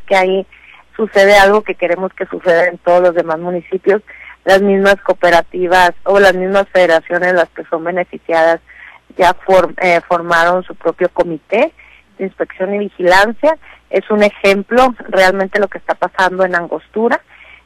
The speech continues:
Eh, ya tienen tiempo ellos, eh, haciendo este tipo de, de, de, ellos tienen su propio, mm, estrategia y ahora pues con el, el apoyo del gobierno del estado, eh, se implementa de una manera más,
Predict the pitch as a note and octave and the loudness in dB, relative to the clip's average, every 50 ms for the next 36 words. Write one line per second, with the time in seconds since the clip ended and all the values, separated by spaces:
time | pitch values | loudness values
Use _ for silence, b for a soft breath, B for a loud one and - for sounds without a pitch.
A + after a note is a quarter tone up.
0 | _ - - G3 F#3+ G3+ G3 - - A3+ A3 A#3 A#3+ A#3+ A3 - - G#3+ G3+ G#3+ | _ 0 0 2 2 2 0 2 0 0 0 2 0 -2 -2 -4 -2 -2 -2 -2
1 | - - G#3+ G#3 G3 F#3 F3+ F3 F3 F#3+ F#3 F3+ - _ - F3+ E3+ E3+ E3 D#3+ | -2 0 2 4 4 4 2 2 0 0 -2 -2 -4 _ -8 -6 -6 -4 -4 -2
2 | - F3 F3 _ - F3+ F3+ E3+ F3 F3 E3+ F3+ F3+ F3 - - F3+ - - F3 | -2 -2 -4 _ -6 -4 -4 -4 -4 -2 0 0 0 0 0 -4 -8 -8 -10 -12
3 | - - F#3+ - _ F3+ F#3 F3+ F3+ E3+ A#2+ A2+ - E3 D3+ D#3+ D#3+ D#3+ D#3 D#3 | -10 -10 -12 -8 _ -2 0 0 0 0 -2 -4 -10 -10 -8 -6 -6 -4 -4 -4
4 | D#3 D3+ D3+ D3 - - - G#3+ - D#3 D#3 D3+ D3+ D3+ D3 D3 D3 D3 D3 - | -4 -6 -8 -10 -12 -14 -16 -14 -12 -10 -8 -8 -8 -8 -8 -8 -8 -10 -10 -14
5 | _ _ _ _ _ _ _ _ b b b b b _ _ - G3 G#3+ A3+ A#3+ | _ _ _ _ _ _ _ _ b b b b b _ _ 0 0 2 2 0
6 | A3+ _ _ _ _ A3 G3+ G#3+ A3 G#3+ - G#3+ F3+ - F3+ F#3+ F3+ - - G#3 | -2 _ _ _ _ 0 0 0 0 0 -2 -4 -4 2 0 0 0 2 0 2
7 | G3+ G3+ G3+ F#3+ F3+ - - G3 G3 F#3 F#3 F3+ F3 - - - - - _ - | 2 4 4 4 2 0 -4 -8 -8 -6 -8 -10 -10 -14 -18 -20 -20 -20 _ -4
8 | G3+ G3 - - F#3 F3 - - - G3 G#3+ G#3 - - C#4+ F4 b b b b | -4 -4 -2 0 0 0 0 0 0 0 0 0 -2 -4 -4 -4 b b b b
9 | b b b b _ _ - A3 A3 A3+ A3+ G#3 G3 F#3 F3+ D#3+ F#3 - - - | b b b b _ _ -6 -4 0 4 4 6 6 6 4 2 0 -4 -10 -10
10 | - - F3+ F3 E3+ E3 D#3 - - E3+ E3 D#3+ D#3+ D3 - - F3 F3 F3 F3+ | -6 -6 -4 -2 -2 -4 -4 -4 -4 -4 -2 -2 -2 -4 -2 -4 0 0 0 0
11 | F3+ F3 E3+ E3 D3+ E3+ E3+ E3+ E3+ F3 - _ - G3 F#3 F3+ F3+ G3 G3 b | 0 0 0 0 0 -2 -2 -2 -2 -4 -6 _ 0 2 2 2 2 0 -2 b
12 | b b b b b b - - F3 F3+ F3 E3+ - - F3 E3+ - F3 E3 E3+ | b b b b b b -8 -2 0 0 0 -2 -4 -10 -10 -8 -4 -6 -4 -4
13 | E3 D#3+ D#3 - F3+ F3 E3+ E3+ E3+ E3+ E3+ E3 D#3 D#3 D#3 D#3 D#3 D#3+ D#3 E3 | -6 -8 -4 -2 -2 -2 0 -2 -4 -4 -4 -6 -6 -4 -4 -2 -2 -2 -2 -2
14 | D#3+ D#3 D3+ - | -4 -4 -4 -6